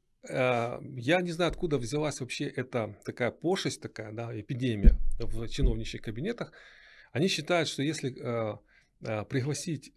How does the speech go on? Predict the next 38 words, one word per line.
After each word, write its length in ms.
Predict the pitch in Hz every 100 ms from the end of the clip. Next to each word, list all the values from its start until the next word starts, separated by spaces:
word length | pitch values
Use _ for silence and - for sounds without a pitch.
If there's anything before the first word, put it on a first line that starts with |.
| -
каких-то 520 | 113 - 160 - 135 -
известных 680 | 107 123 143 - 110 - - -
людей, 460 | 113 123 175 214 214 - -
вот 100 | 120
знаешь, 160 | 156
как 160 | - 120
какой-то 420 | - 117 131 120
лейбл, 440 | 117 123 107 98 95
да, 140 | 107
там 180 | 117 98
такой 340 | 98 - 110 107
известный, 560 | 101 120 110 - - - - - - - _
то 100 | 143
это 160 | 190 190
как 180 | - 143
бы 160 | 156 147
вот 240 | 131 143
меняет 380 | 135 156 180 170
ситуацию 560 | 123 147 156 151 131
кардинальным 560 | - 123 123 135 135 127
образом 300 | 127 123 113
к 60 | 113
лучшему. 560 | 170 196 - 165 143 - - _ _ -
И, 200 | 151 156
э, 280 | 147 135 131 - - - -
я 240 | 131 170
думаю, 180 | 202 196
что 120 | -
все 160 | 151 190
это 120 | 170 151
идет 300 | 139 196 202 -
от 140 | 135
того, 220 | 147 180
что 360 | 180 - 139 113 - _ _ _ _ _ _ - -
все 180 | -
наши 200 | 160 -
чиновники, 440 | 127 151 196 165 135
они, 260 | 131 151